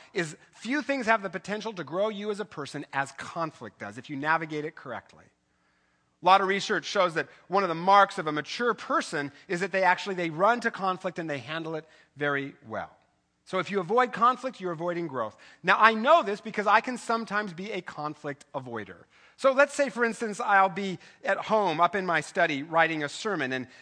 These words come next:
downstairs I'll hear my wife and one of my kids just kinda going at it. And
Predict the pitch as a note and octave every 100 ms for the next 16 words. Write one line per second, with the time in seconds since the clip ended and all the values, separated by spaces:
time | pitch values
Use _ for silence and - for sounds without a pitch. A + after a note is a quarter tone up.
0 | - G#3+ A3 - A3 F#3+ E3 D#3+ E3+ F3+
1 | E3+ E3 G#3 F#3+ C3 - D3 D#3+ F3 E3
2 | D3+ - G#3+ F3 B2 D#3 - E3+ D#3+ C3
3 | F3 F3+ F3 E3 D3+ B2+ B2 C3